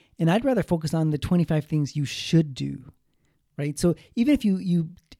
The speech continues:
avoided all these twenty-five things, like the article suggests, you still might not become rich. So th-, I just, I didn't like the approach. So our definition of success is, is basically wealth.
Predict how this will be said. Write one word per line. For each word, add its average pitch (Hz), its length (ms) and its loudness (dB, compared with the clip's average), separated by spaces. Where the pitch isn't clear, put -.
avoided 165 600 4
all 156 180 2
these 160 220 -2
twenty-five 151 500 0
things, 135 460 -4
like 131 160 -8
the 147 100 -2
article 139 260 -6
suggests, 135 540 -8
you 180 140 6
still 208 320 4
might 170 320 -2
not 151 300 -4
become 151 380 0
rich. - 520 -6
So 156 380 2
th-, 170 160 -12
I 165 100 0
just, 160 280 -2
I 156 80 -2
didn't 165 200 2
like 156 100 2
the 156 80 -2
approach. 170 240 0
So 156 240 2
our 214 320 4
definition 180 600 2
of 151 100 -4
success 147 680 -8
is, 143 380 -4
is 143 180 -2
basically 151 600 -2
wealth. 131 560 -8